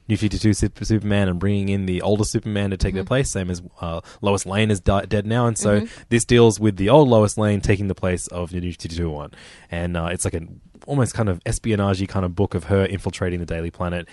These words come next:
Speaker 1: and trying to go through the office, um, and have convince everyone that she's the regular Lois Lane that
Speaker 2: Mm.
Speaker 1: they've, that, that, that they know and love. Um, and, you know, even though she's been away for a while, she's been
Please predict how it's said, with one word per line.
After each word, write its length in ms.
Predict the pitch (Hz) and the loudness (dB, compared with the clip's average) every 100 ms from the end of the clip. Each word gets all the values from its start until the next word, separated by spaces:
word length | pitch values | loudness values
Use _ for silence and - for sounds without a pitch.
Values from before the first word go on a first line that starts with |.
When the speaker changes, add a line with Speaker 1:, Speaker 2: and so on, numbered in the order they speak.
| - - - | -20 -18 -10
Speaker 1:
and 240 | 90 87 | -8 -4
trying 260 | - 101 95 | 0 0 0
to 100 | 95 | -2
go 240 | 90 90 | -2 -2
through 500 | 90 - 110 117 113 110 _ | -2 -4 2 4 4 0 _
the 140 | 98 | -2
office, 480 | 95 92 101 - - - - - _ | 0 2 0 0 -6 -10 -20 -20 _
um, 320 | 95 92 92 92 | -4 -2 -2 -4
and 200 | 98 92 | -6 -2
have 180 | 98 - - 98 | -2 -4 -12 -4
convince 300 | 110 110 107 | 0 0 2
everyone 200 | 104 98 | 2 2
that 80 | 98 | 0
she's 240 | - 101 - | -2 -2 -2
the 260 | 95 92 | -2 -2
regular 380 | 92 104 101 101 | 0 0 0 0
Lois 340 | 98 98 101 | 0 0 0
Lane 280 | 101 98 98 | -2 0 0
that 100 | 95 | -2
Speaker 2:
Mm. 40 | - | 0
Speaker 1:
they've, 260 | 95 90 92 | 0 -2 -6
that, 120 | 98 | -4
that, 260 | 95 - | -6 -6
that 100 | 101 | -8
they 160 | 92 92 | -4 -4
know 180 | 92 90 | -2 -2
and 120 | 92 | -2
love. 340 | 92 92 87 - - - _ _ - | 0 0 -2 -12 -20 -20 _ _ -10
Um, 360 | 85 85 85 | -6 -6 -8
and, 200 | 87 87 | -10 -10
you 60 | 92 | -8
know, 60 | 87 | -8
even 120 | 90 | -6
though 80 | 90 | -6
she's 140 | 95 | -6
been 140 | 92 87 | -6 -6
away 200 | 87 87 | -6 -4
for 120 | 98 | -2
a 40 | |
while, 200 | 90 87 | 0 0
she's 240 | 87 87 80 _ - | -2 -8 -14 _ -12
been 220 | 98 87 | -10 -10